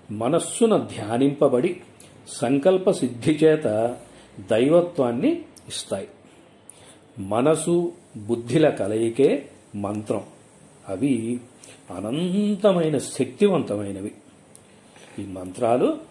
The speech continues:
అనంత శక్తివంతమైనవి. మంత్రానికి అంతర్లీనంగా అద్భుతమైన శక్తి ఉంది. మంత్రాన్ని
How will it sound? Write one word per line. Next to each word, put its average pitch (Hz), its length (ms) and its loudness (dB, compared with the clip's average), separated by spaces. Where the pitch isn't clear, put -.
అనంత 233 640 0
శక్తివంతమైనవి. 104 960 -4
మంత్రానికి 120 1120 -2
అంతర్లీనంగా 175 1120 2
అద్భుతమైన 123 920 0
శక్తి - 540 -2
ఉంది. 101 400 -2
మంత్రాన్ని 139 680 -2